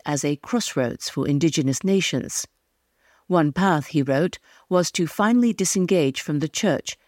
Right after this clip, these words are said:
and focus on long-haul relationships with Canadian governments and society. It was a path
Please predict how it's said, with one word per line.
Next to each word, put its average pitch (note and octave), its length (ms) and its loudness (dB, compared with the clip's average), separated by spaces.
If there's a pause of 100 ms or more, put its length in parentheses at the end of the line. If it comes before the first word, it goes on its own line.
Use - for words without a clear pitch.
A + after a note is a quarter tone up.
(100)
and G#3+ 140 0
focus D3+ 380 0
on E3 280 -2
long-haul E3 540 0
relationships D#3 840 -2 (280)
with D#3+ 240 2 (100)
Canadian E3 480 2
governments D3+ 520 0
and D#3+ 120 -6
society. E3 720 0 (1040)
It G3 120 2
was G3+ 160 2
a G3 60 0
path G#3+ 420 0